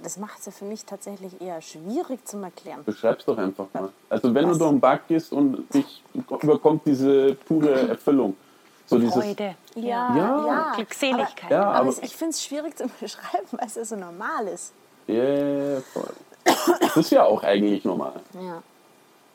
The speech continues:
Speaker 2: das ist ja eigentlich selbstverständlich und gesund. Das wurde uns nur abtrainiert im Endeffekt. Genau, also ein Wertesystem installieren und dann als nächsten Schritt quasi zu lernen, auch demnach bewusst zu handeln.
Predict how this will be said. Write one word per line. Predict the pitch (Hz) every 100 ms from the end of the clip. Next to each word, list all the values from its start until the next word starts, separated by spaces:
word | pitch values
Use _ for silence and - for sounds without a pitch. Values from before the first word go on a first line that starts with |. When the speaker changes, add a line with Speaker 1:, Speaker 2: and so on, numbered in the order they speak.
| _ _ _ - -
Speaker 2:
das | -
ist | 127 -
ja |
eigentlich | - 98 90 87 - _ - -
selbstverständlich | 117 - - 101 - 98 - 95
und | 107
gesund. | 104 98 104 -
Das | - - - 95
wurde | 110 117 -
uns | - 113 -
nur | -
abtrainiert | - _ - 90 76
im | 71 69
Endeffekt. | 78 82 - - _ _ _ _ _ _ - _ _ _ _ _ _ _ _ _ _ -
Genau, | 131 107
also | 107 101
ein | 92 95
Wertesystem | 117 170 156 151 - 139
installieren | 131 - 127 117 117
und | 101
dann | 107 107 110 _ _ _ _
als | - 90
nächsten | 107 107 - 104
Schritt | - 104 -
quasi | 104 101 -
zu | 104
lernen, | 101 101 107 104
auch | 98 101 - _ - -
demnach | 107 110 101 98 - -
bewusst | 98 113 - -
zu | 104
handeln. | - 98 -